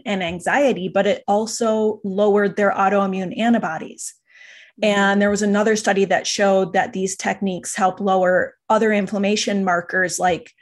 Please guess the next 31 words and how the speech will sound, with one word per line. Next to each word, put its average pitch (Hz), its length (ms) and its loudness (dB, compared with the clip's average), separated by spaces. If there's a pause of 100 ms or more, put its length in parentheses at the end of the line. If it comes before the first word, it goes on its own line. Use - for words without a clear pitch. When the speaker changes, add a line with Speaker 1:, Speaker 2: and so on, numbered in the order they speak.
(240)
Speaker 1:
um, 190 420 -2
C 220 280 0
R 196 180 4
P, 196 380 -2
C-reactive 190 720 0
protein. 214 600 -2 (640)
Speaker 2:
Mm-hmm. 185 260 -20 (200)
Speaker 1:
Can 240 220 2
you 269 420 4 (160)
kinda, 254 440 2 (260)
you 214 120 0
know, 208 120 2
can 226 160 0
we 240 120 6
nerd 233 220 4
out 196 200 4
a 226 40 2
little 233 260 4
bit 294 200 4
and 208 100 -2
talk 196 260 -2
about 202 240 2
some 214 240 0
of 196 80 0
the 196 120 0
scientifically 196 880 -2
proven 214 520 0
benefits 240 760 -2
behind 254 400 0
this 269 200 -4
stuff? 294 400 -4